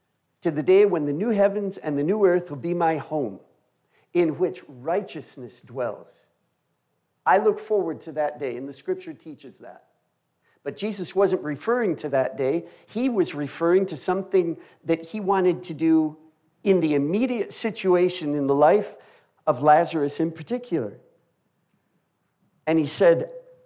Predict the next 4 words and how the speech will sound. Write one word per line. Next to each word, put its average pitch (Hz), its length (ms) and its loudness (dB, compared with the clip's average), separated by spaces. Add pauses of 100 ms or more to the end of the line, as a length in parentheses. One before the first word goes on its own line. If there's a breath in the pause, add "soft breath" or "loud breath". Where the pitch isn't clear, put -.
(120)
"I 202 200 6
am 165 720 0 (840)
the 147 140 -2
resurrection 185 880 0